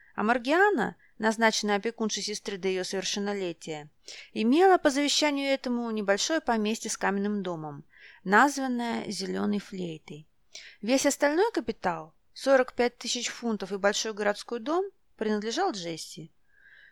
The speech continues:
Против мрачной фигуры сестры шелковый японский халат Джесси был нестерпимым напоминанием о разнице между ними,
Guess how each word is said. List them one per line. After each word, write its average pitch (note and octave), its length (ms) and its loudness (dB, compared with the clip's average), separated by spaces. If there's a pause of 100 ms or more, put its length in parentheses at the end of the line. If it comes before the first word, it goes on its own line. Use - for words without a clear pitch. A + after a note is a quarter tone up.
(120)
Против E4+ 380 2
мрачной D#4+ 380 4
фигуры D#4+ 400 -2
сестры F4+ 400 0
шелковый C4 480 0
японский B3 400 -4
халат B3 400 4
Джесси A#3 640 -2 (640)
был D#4+ 560 4
нестерпимым D4+ 880 2
напоминанием C#4+ 720 2
о C4 100 4
разнице A3 460 2
между F3 280 -6
ними, D#3+ 440 -12